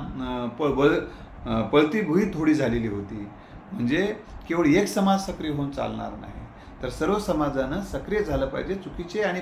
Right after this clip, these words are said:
फसवाफसवीचे कोणी निर्णय घेत असते तर फसवाफसवी केली गेलेली आहे आमची, असं हे ठामपणे जो हुंकार मराठा समाजाने काढलेला आहे, आमची फसवणूक केली आरक्षणाच्या बाबतीत, असा ठाम, अं, हुंकार जसा आहे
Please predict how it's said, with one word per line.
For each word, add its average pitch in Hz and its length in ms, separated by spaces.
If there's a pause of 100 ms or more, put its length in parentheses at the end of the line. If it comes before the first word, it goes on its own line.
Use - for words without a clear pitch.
फसवाफसवीचे 160 640
कोणी 139 220
निर्णय 127 360
घेत 117 220
असते 120 320 (420)
तर 175 60 (120)
फसवाफसवी 208 640
केली 220 260
गेलेली 175 380
आहे 143 120
आमची, 117 480 (220)
असं 143 180
हे 147 180
ठामपणे 202 760
जो 190 140
हुंकार 165 640
मराठा 202 320
समाजाने 160 460
काढलेला 127 420
आहे, 113 360 (300)
आमची 135 220
फसवणूक 208 380
केली 175 220
आरक्षणाच्या 135 540
बाबतीत, 113 420 (340)
असा 139 200
ठाम, 202 420
अं, 131 800 (200)
हुंकार 175 360
जसा 139 240
आहे 113 200